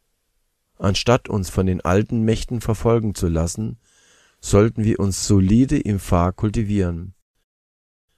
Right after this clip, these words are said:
Natürlich dürfen wir keine Angst vor der Verfolgung durch die alten Mächte haben.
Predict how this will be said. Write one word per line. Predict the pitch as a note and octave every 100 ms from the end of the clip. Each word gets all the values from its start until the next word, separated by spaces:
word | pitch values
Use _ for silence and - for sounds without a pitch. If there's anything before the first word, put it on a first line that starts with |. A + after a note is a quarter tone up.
| _ _
Natürlich | - F#2+ - D3 A2 F2 -
dürfen | G2+ F#2 F2+
wir | F#2
keine | - F2 G2+ B2+ -
Angst | A2+ A#2
vor | - B2
der | A#2
Verfolgung | A#2+ A2 G2 F#2 F#2 G#2+ A#2 - _ _ _ _ _ -
durch | F#2+ E2+
die | F#2 -
alten | F#2 G#2+ B2+
Mächte | B2 A2+ -
haben. | F#2 E2+ E2 E2 E2